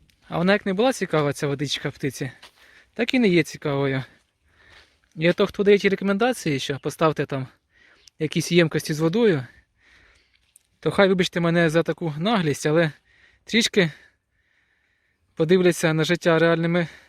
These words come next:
поглядами і почнуть на практиці вирощувати виноград. Бо оця теоретика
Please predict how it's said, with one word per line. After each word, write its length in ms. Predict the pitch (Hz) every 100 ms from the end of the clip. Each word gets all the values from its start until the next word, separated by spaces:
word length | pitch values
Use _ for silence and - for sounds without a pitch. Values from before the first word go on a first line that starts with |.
| _ _ _ _
поглядами 680 | - 226 185 151 147 139 123 _ _ _ _ _ _ _ _ -
і 80 |
почнуть 440 | 185 185 - 214 - _ _ _ _ -
на 120 | 170
практиці 340 | 185 185 175
вирощувати 440 | 160 175 - 170 160
виноград. 500 | 156 151 139 127 -
Бо 240 | - 165 165 _ _ _ _ _ _ _ -
оця 200 | 170 180
теоретика 680 | 185 185 240 180 - 135